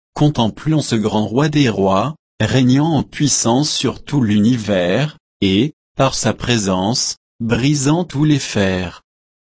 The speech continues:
Il était nécessaire, pour la gloire de Dieu, que les nations le louent, et toutes le feront pendant le règne.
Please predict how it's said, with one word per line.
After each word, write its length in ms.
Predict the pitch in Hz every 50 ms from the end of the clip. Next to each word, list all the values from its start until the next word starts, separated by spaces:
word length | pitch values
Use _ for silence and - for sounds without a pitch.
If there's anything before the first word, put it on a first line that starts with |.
| _ _ _ _ _ _ _ -
Il 200 | 120 113 107 120
était 280 | 120 113 - 120 113
nécessaire, 1000 | 120 147 165 160 - 160 151 147 - - 95 90 92 95 98 123 156 180 - - _ _ _ _ _ -
pour 240 | - 160 156 160
la 120 | 143 117 104
gloire 540 | 90 104 101 101 98 107 120 143 160 170 151
de 140 | 156 151
Dieu, 420 | 127 104 98 98 98 92 87 82 - _ _ _ _ -
que 120 | - 120
les 180 | 110 104 101 101
nations 540 | 98 110 139 139 - - - 139 139 143 143
le 100 | 139 131
louent, 360 | 120 107 101 98 92 87 - _ _ _ _ -
et 180 | 123 117 110
toutes 320 | - - 190 196 - - -
le 120 | 127 113
feront 400 | 107 - - 123 117 107 113 104
pendant 340 | - 143 135 117 110 117 110
le 140 | 117 127 131
règne. 600 | 113 110 104 95 90 85 87 82 82 80 78